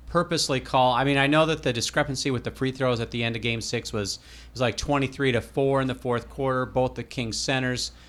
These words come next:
fouled out. So you can talk conspiracy all you want, but I just think, s-, but I gotta believe that subconsciously,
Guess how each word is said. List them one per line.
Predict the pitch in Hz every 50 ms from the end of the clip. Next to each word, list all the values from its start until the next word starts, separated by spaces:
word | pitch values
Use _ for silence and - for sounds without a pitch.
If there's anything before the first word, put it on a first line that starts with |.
| - -
fouled | - - - 143 131 127 127 127 123 117
out. | 120 120 117 117 120 117 117 117 -
So | - - 143 139 135 135 - -
you | 135 147 170 165
can | - 214 160 156
talk | - - - 151 147 151 151 -
conspiracy | 147 127 - - - - 143 139 143 143 139 - - 135
all | 131 131 131 131
you | 127 120
want, | 113 117 120 123 127 135 151 - - - - - - - - - 110
but | 127 131 135 -
I | 143 143
just | 143 165 156 - -
think, | 185 175 170 160 - - -
s-, | - - - - - - - -
but | 123 170 175
I | 180
gotta | 185 190 190
believe | 180 180 180 170
that | 151 143 -
subconsciously, | - - - - 175 190 220 - - - 151 156 120 110 104 - - 107 95 - - - 95 90 92 107 127 131